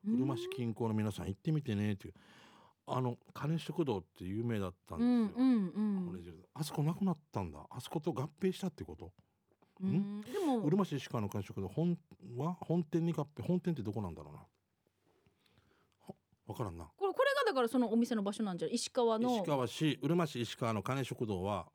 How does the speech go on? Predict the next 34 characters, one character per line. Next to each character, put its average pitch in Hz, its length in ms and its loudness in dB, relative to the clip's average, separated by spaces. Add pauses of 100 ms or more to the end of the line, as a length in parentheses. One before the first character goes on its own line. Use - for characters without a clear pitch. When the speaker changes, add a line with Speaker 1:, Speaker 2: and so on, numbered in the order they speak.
(120)
Speaker 2:
本 151 320 0
店 143 260 -2
に 135 80 -2
合 135 120 0
併 202 180 -2
し - 60 -8
て - 40 -2
な 139 100 -2
い 147 60 0
ん 131 40 -2
だ 113 60 -2
け - 80 -6
ど、 - 60 -6
Speaker 1:
あ、 - 0 -
あ。 - 80 -8
Speaker 2:
そ 196 80 0
の 190 80 2
金 190 220 2
食 185 280 0
堂 175 220 2
に 196 220 4
あ 139 60 -4
っ 139 60 -4 (160)
た 190 100 4
Speaker 1:
あ 139 180 2
あ。 208 440 -6
Speaker 2:
骨 139 240 2
汁 120 280 0
と 135 320 0
特 120 200 -4
製 120 180 0
餃 101 240 0
子 101 100 -2
が 104 200 -2